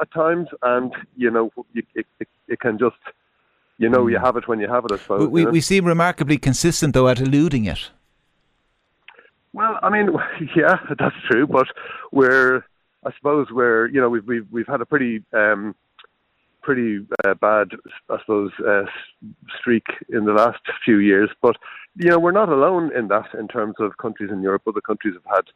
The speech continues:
Speaker 1: similar runs in the past, you know. So, I mean, I think it's something that you, you know, it's just,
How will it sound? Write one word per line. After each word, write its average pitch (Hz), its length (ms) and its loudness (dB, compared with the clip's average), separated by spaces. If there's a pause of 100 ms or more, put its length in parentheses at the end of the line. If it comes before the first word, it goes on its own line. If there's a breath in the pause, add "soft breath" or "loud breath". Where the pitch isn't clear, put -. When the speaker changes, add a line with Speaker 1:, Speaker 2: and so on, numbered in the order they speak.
(500 soft breath)
Speaker 1:
similar 104 300 0
runs 101 280 2
in 98 120 -4
the 90 60 0
past, 104 380 2
you 110 80 0
know. 101 220 2
So, 117 340 2
I 131 100 2
mean, 143 180 0
I 127 40 0
think 170 220 -2
it's - 100 -2 (140)
something 143 240 -4
that 123 200 -2
you, 117 300 -2 (920 soft breath)
you 123 120 2
know, 113 160 4
it's 107 140 0
just, 151 160 2